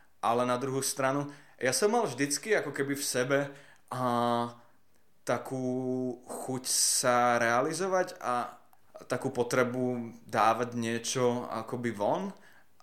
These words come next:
zo seba a aj takú zodpovednosť som k tomu cítil, aj, aj, aj som sa rád stavil do tej role toho, že ok, že toto skúsim na sebe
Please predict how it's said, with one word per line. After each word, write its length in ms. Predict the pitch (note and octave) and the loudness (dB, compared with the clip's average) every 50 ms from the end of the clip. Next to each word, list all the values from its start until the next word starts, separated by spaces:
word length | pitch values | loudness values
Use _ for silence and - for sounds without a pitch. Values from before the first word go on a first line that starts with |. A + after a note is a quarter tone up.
| - - - - - - | -20 -20 -20 -20 -18 -14
zo 260 | A2+ A#2 A2+ A#2 A2+ | -12 -10 -6 -6 -4
seba 640 | G#2 - - E3 E3 F#3+ G3 G3 G3+ F3+ A#2 - - | -2 0 2 2 4 4 4 4 4 2 -2 -4 -4
a 160 | - A2+ B2 A#2+ A#2+ A#2 A#2+ A2+ - - - | -2 0 2 2 2 2 2 0 -2 -4 -4
aj 220 | - A#2+ B2 - | -4 -4 -2 -2
takú 180 | B2+ A#2+ - C3+ | -2 -4 -4 -6
zodpovednosť 720 | B2 A2+ A2 G#2+ - - C#3+ C#3 D#3 D#3+ D#3+ D#3+ D#3+ D#3+ | -6 -6 -6 -6 -4 -4 0 0 0 0 0 -2 -4 -4
som 180 | - - E3 D#3+ D#3 D#3 D3 C#3 | -4 -6 -6 -6 -6 -6 -6 -8
k 80 | - - - | -10 -10 -6
tomu 240 | - E3 D#3 D#3 D3+ | -4 -4 -2 -2 -4
cítil, 480 | D3 - E3 C#3+ D3+ - - D#3+ D#3 C#3 | -4 -4 -4 -6 -6 -2 0 2 4 4
aj, 180 | A2+ A2+ G#2+ A2 - | 4 2 2 0 -2
aj, 200 | - - A2 A2 G#2+ - | -2 -4 -4 -4 -4 -4
aj 160 | A#2 A2+ A2+ A2+ A2+ - - - - - - - - | -2 -2 -2 -4 -6 -12 -18 -20 -20 -20 -20 -20 -18
som 320 | - - - - - A#2+ | -10 -8 -6 -4 -4 -4
sa 220 | A2+ - - A#2+ A2+ | -4 0 2 4 6
rád 180 | A2+ A2+ A#2 | 6 6 4
stavil 380 | A#2 - - - A#2+ A2+ A#2 A2+ | 2 0 -2 0 0 2 2 2
do 80 | A2+ A#2 | 0 -2
tej 240 | A2+ - B2 A#2 A2+ | 0 2 4 4 4
role 220 | A#2 A2+ A#2 A#2 A2+ A2 | 4 2 2 2 0 2
toho, 480 | - A#2+ A2 G#2+ A#2+ A#2 A#2 A#2 - - - - - | 0 0 0 0 0 0 -2 -2 -6 -14 -20 -16 -12
že 500 | - G#2 G2 A#2 B2 A2+ A2 A2+ A2+ A2 - - - - - - | -10 -8 -2 0 2 2 2 2 0 -2 -6 -12 -20 -14 -12 -10
ok, 240 | B2 - - B2 | -4 -2 0 0
že 100 | A2+ A#2 | 0 -2
toto 220 | A#2 A#2+ A#2 A#2+ A#2 | -4 -4 -4 -4 -4
skúsim 400 | - - C3 A#2+ - - B2+ A#2+ | -4 -4 -4 -4 -2 -2 -2 0
na 160 | A#2 A2 G#2+ | 0 -2 -2
sebe 480 | - - B2 B2 C3 B2+ C3 B2+ B2+ | 0 0 0 2 4 4 2 2 0